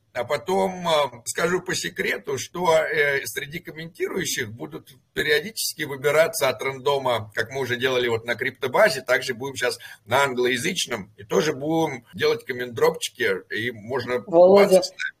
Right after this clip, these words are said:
Speaker 2: чисто слил
Speaker 1: оставить.
Speaker 2: информацию, <laughs> чисто слил, нельзя
Speaker 1: Оставить.
Speaker 2: было говорить.
Speaker 1: А это, да, это специально для тех, кто вот появился на онлайне, чтобы люди впервые знали.
Speaker 2: Кстати, недавно перед видео, перед тем, как мы ехали на Осмокон,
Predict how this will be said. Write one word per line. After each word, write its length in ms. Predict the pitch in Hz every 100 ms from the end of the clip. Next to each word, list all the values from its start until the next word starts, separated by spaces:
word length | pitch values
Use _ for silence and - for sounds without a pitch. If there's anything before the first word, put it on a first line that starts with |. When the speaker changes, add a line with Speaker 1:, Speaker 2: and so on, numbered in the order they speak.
| _ _ - - _ _
Speaker 2:
чисто 300 | - 202 233
слил 240 | - 214 233
Speaker 1:
оставить. 200 | 214 196
Speaker 2:
информацию, 680 | 190 180 170 160 - 165 160
<laughs> 60 | 151
чисто 400 | - 208 196 196
слил, 300 | 196 180 180
нельзя 260 | 202 202 220
Speaker 1:
Оставить. 340 | 220 202 196
Speaker 2:
было 120 | 175
говорить. 320 | 180 180 175 170
Speaker 1:
А 100 | 170
это, 220 | 175 -
да, 120 | 190 202
это 200 | 190 180
специально 480 | 190 175 196 185
для 160 | 170 160
тех, 280 | 160 214 220
кто 680 | - 160 165 165 165 147 131
вот 200 | 185 -
появился 560 | 143 139 147 175 - 123
на 300 | 127 127 123
онлайне, 560 | 127 131 156 175 135
чтобы 440 | 113 - 113 110 -
люди 380 | 117 131 135 120
впервые 520 | 107 123 120 127 120
знали. 480 | 104 123 143 127 82 -
Speaker 2:
Кстати, 260 | 165 170
недавно 440 | 170 170 180 170 160
перед 300 | 170 165 143
видео, 560 | 160 165 156 151 143 143
перед 280 | 156 156
тем, 140 | 170 156
как 140 | 139
мы 120 | 151
ехали 320 | 151 147 156 147
на 200 | 143 139
Осмокон, 580 | 151 156 240 302 320